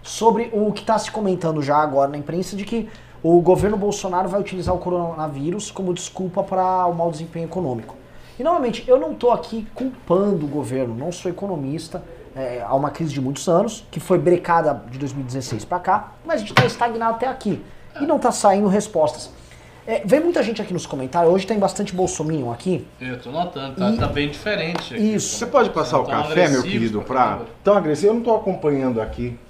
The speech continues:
Speaker 2: Tá,
Speaker 3: esses,
Speaker 2: tá.
Speaker 3: esses filhos de mamãe.
Speaker 1: É, quer um café?
Speaker 3: Escrevendo, por favor,
Speaker 1: Deixa eu só
Speaker 3: obrigado, foi muito
Speaker 1: completar o meu
Speaker 3: gentil.
Speaker 1: aqui, mas eu vou, eu, eu vou comentar um negócio aqui que é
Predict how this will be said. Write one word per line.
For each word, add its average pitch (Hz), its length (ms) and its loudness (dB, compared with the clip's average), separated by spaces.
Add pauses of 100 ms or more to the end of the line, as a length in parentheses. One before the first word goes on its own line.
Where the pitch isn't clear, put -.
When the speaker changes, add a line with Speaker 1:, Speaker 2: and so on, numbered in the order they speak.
Speaker 2:
Tá, 110 180 -6
Speaker 3:
esses, 120 400 -2
Speaker 2:
tá. 101 80 -8
Speaker 3:
esses 101 300 -10
filhos 110 280 -8
de 104 80 -8
mamãe. 101 460 -6 (180)
Speaker 1:
É, 147 60 -4
quer 170 260 0
um - 40 -2
café? 214 220 0
Speaker 3:
Escrevendo, 226 280 0
por - 160 -12
favor, 117 220 -2
Speaker 1:
Deixa 110 120 -4
eu - 40 -2
só - 140 0
Speaker 3:
obrigado, 101 300 0
foi - 100 -4
muito 147 100 -4
Speaker 1:
completar 143 240 -2
o 143 40 2
meu 135 140 0
Speaker 3:
gentil. 226 160 -2
Speaker 1:
aqui, 196 100 -4
mas 220 160 2
eu 240 60 0
vou, 240 220 4
eu, 226 260 4
eu 208 60 -2
vou 226 120 0
comentar 220 400 0
um 190 40 0
negócio 147 380 -2
aqui 156 360 -4 (260)
que 143 440 -4
é 123 920 -2